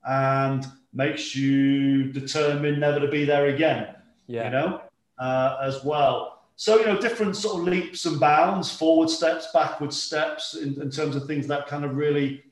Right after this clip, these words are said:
Speaker 1: helped me grow. And then, you know, some signif-, significant individuals along the way that either were with me for a year or two, or sometimes maybe a week, but they just said one or two things that kind of shifted my paradigm a little bit or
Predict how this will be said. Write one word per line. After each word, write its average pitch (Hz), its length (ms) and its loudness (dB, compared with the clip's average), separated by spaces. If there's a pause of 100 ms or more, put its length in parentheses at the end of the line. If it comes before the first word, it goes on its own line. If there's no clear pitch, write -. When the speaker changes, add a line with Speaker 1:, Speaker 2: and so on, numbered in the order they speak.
(140)
Speaker 1:
helped 156 300 -2
me 143 100 -2
grow. 143 600 2
And 143 180 -4
then, 151 200 -2
you 156 60 0
know, 147 100 2
some 147 200 -4
signif-, 147 440 -4
significant 156 680 -4
individuals 147 640 -2
along 135 280 0
the 131 60 0
way 135 360 2
that 135 200 0
either 147 200 0
were 139 180 -2
with 143 240 -2
me 147 360 -2 (200)
for 147 140 0
a 143 40 4
year 151 280 4
or 139 160 2
two, 180 320 0
or 135 100 -2
sometimes 151 840 -4 (360)
maybe 170 360 4
a 147 160 2
week, 202 340 -2
but 143 80 -10
they 147 80 -2
just 147 180 -4
said 160 200 -4
one 160 140 0
or 151 100 -4
two 151 200 -4
things 151 480 0
that 135 380 0
kind 147 240 0
of 143 220 2
shifted - 360 -6 (340)
my 143 120 0
paradigm 143 520 0
a 123 40 -2
little 135 260 -4
bit 139 180 0
or 127 200 -4